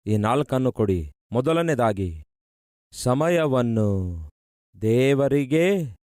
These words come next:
ಕೊಡಿರಿ. ಎರಡನೇದಾಗಿ,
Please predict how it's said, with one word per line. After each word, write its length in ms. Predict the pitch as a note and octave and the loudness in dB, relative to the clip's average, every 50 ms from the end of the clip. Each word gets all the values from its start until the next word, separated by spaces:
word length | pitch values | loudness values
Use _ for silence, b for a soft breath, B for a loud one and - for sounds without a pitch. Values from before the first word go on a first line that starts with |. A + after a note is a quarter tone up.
| _ _ _ _ _ _ _ _ _ - | _ _ _ _ _ _ _ _ _ -6
ಕೊಡಿರಿ. 800 | G#2+ A2 A2 A#2+ A#2+ A2+ G#2+ G2+ G2+ F#2 E2+ D#2+ D#2 D2 C#2 - _ _ _ _ _ _ _ - | -4 0 2 2 4 4 2 2 0 -2 -2 -4 -6 -8 -10 -14 _ _ _ _ _ _ _ -4
ಎರಡನೇದಾಗಿ, 840 | B2 D3+ G3 B3+ C#4+ D4 D#4 D4+ D4 C#4+ C4 F#3+ G#3 G3+ G3 F3 G3 | -2 0 2 2 2 2 2 2 2 0 0 2 2 2 2 2 2